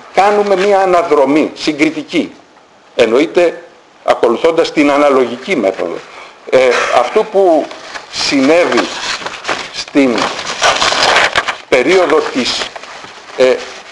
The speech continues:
προσολώνιας, από τον Δράκοντα έως τον Σόλωνα, και αυτό που συμβαίνει στις μέρες μας,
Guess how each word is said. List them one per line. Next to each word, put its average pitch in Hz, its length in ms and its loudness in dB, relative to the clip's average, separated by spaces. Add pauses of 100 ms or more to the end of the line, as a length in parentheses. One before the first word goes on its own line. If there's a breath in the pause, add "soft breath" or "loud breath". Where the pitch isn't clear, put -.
(340)
προσολώνιας, 180 1080 2 (640)
από 123 220 2
τον 120 200 2
Δράκοντα 175 460 2
έως 165 240 4
τον 135 160 0
Σόλωνα, 127 460 2
και 117 160 -2
αυτό 127 220 0
που - 120 -6
συμβαίνει 147 460 2
στις 117 300 -6
μέρες 117 400 2
μας, 110 280 -6